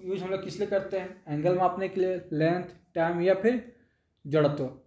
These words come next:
तो किसके लिए हम लोग इसका यूज़ करते हैं, तो एंगल प्रोटेक्टर का हम लोग जो यूज़ करते हैं वो हम लोग एंगल मापने के लिए करते हैं। वहीं अगर बात की जाए कि एंगल प्रोटेक्टर का लिस्ट काउंट कितना होता है, तो वो होता है हमारा एक डिग्री। अगर vernier बेवल प्रोटेक्टर की बात करते हो, सॉरी, बे-,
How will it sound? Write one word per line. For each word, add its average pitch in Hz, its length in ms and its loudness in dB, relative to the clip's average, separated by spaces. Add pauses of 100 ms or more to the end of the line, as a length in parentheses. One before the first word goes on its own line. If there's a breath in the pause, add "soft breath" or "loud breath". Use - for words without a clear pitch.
(460)
तो 165 100 -4
किसके - 320 -4
लिए 226 100 4
हम 214 80 4
लोग 214 100 4
इसका 214 420 -2
यूज़ 208 220 0
करते 214 240 0
हैं, 220 120 -2
तो 214 80 0
एंगल 180 180 2
प्रोटेक्टर 196 360 -4
का 190 80 -2
हम 185 80 -2
लोग 185 80 0
जो 180 100 4
यूज़ 165 420 2
करते 156 240 0
हैं 160 80 4
वो 170 100 6
हम 160 80 2
लोग 240 280 -2
एंगल 143 220 2
मापने 143 340 -2
के 135 120 -2
लिए 220 100 6
करते 135 360 -6
हैं। 123 200 -10 (340 soft breath)
वहीं 196 140 6
अगर 233 120 6
बात 196 380 0
की 226 60 2
जाए 208 180 8
कि 214 120 0
एंगल 170 260 2
प्रोटेक्टर 202 360 -2
का 180 460 -4
लिस्ट 170 240 2
काउंट 175 160 -2
कितना 160 220 0
होता 131 160 -4
है, 120 60 -12
तो - 380 -8
वो 170 100 6
होता 170 120 2
है 165 60 2
हमारा 196 300 0
एक 127 180 0
डिग्री। 131 280 -2 (360 soft breath)
अगर 180 100 4
vernier 170 460 6
बेवल 202 140 8
प्रोटेक्टर 208 360 0
की 208 120 2
बात 185 240 -2
करते 156 200 -4
हो, 202 60 -6
सॉरी, 170 280 0
बे-, 151 420 0